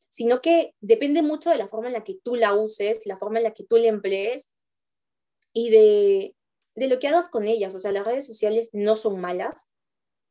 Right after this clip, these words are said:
si tú no las usas como un medio para, para hacer cosas malas. Es como de,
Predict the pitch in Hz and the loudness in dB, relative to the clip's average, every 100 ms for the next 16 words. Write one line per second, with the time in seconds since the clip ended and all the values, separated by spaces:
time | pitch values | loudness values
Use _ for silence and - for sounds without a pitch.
0 | _ _ - 214 247 254 320 - _ - | _ _ -8 -6 0 2 0 -2 _ 0
1 | 220 247 262 - - 262 247 180 196 220 | 4 4 2 -4 -8 -8 -4 -4 -4 -6
2 | - - 208 214 214 208 202 208 269 285 | -8 0 4 4 4 2 2 2 2 -2
3 | - 196 190 185 180 - _ _ _ _ | -4 -4 -2 -6 -8 -14 _ _ _ _
4 | _ _ _ - 240 220 247 226 214 202 | _ _ _ -2 0 2 4 4 4 -2
5 | 190 220 185 175 262 - _ _ - - | -2 -6 -8 -8 -10 -18 _ _ -20 -20
6 | _ - 220 247 254 247 214 202 196 190 | _ -4 -4 -2 -2 0 0 0 -2 -4